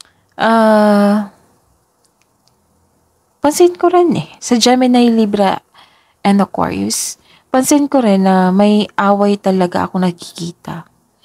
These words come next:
Pwedeng involved kayo or hindi kayo involved, nakikita nyo lang.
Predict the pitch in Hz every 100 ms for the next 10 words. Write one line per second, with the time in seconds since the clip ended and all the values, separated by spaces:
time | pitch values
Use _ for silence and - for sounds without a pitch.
0 | _ _ _ _ _ 220 220 226 220 214
1 | 208 202 202 196 302 320 226 226 - 214
2 | 214 214 202 202 196 185 175 165 170 175
3 | 190 185 180 180 170 170 - - -